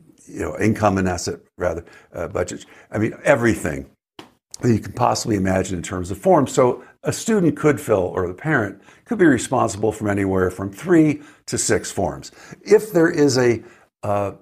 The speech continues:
non-custodial parent, let's say a parent that doesn't live with that student, now you've got to decide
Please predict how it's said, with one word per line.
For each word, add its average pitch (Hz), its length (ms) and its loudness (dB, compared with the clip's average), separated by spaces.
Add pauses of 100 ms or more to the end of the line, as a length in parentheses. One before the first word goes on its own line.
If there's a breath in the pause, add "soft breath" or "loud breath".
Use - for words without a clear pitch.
(140)
non-custodial 123 1000 2
parent, - 420 -14 (400)
let's 95 180 -8
say 107 120 2
a 95 40 2
parent 110 340 0
that 101 100 -6
doesn't 107 300 0
live 98 180 0
with 90 140 -8
that 87 200 -4
student, 76 480 -10 (340 soft breath)
now 135 200 4
you've 160 180 4
got 117 140 6
to 107 100 0
decide 95 640 0